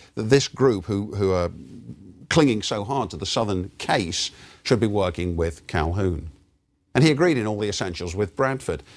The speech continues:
Small government and decentralization were vital to America,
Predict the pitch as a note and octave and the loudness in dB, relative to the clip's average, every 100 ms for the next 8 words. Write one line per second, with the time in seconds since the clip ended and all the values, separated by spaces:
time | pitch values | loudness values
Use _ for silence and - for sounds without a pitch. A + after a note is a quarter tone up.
0 | - - - F3 F#3+ E3+ C#3 D#3+ D3 G2+ | -6 -2 4 4 4 0 0 -2 0 -4
1 | C#2+ B1+ - _ _ A2 G#2 D#3 D#3 F3 | -4 -10 -18 _ _ -2 4 4 4 0
2 | D3+ C#3+ B2 A#2 A#2 B2 B2 A2 F2 E2+ | 0 0 0 0 0 0 0 -2 -2 -2
3 | F#2+ C3+ E3 - G2+ F2+ D#2+ D2+ C#2+ D2 | -2 -2 -2 -2 -2 -2 -2 -2 -4 -4
4 | D#2 | -6